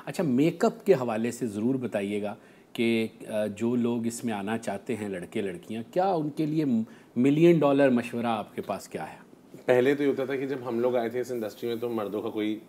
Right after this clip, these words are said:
Speaker 2: नहीं होता था आने का और
Speaker 1: जी।
Speaker 2: मायूस समझा जाता था।
Speaker 1: जी।
Speaker 2: अब थोड़ा सा लोग अवेयर हो गए हैं इस बारे में, अवेयरनेस आ गई है।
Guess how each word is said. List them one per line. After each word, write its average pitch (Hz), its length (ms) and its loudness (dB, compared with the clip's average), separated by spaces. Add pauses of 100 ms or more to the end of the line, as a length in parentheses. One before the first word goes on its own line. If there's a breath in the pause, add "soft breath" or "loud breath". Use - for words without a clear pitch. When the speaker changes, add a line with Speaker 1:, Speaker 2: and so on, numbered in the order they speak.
(140)
Speaker 2:
नहीं 107 200 -4
होता 101 220 -6
था 101 180 -8
आने 95 220 -6
का 101 140 -8
और 101 80 -2
Speaker 1:
जी। 117 140 -4 (300 soft breath)
Speaker 2:
मायूस 113 340 4
समझा 92 200 -6
जाता 90 260 -8
था। - 140 -10
Speaker 1:
जी। 90 60 -8 (360 soft breath)
Speaker 2:
अब 127 260 2
थोड़ा 110 200 4
सा 110 180 -4
लोग 107 360 0 (340)
अवेयर 113 400 2
हो 95 300 -4
गए 95 100 -6
हैं 98 100 -4
इस 92 140 -10
बारे 95 220 -4
में, 98 140 -8
अवेयरनेस 98 460 -6
आ 92 80 -4
गई 92 140 -6
है। 110 180 -6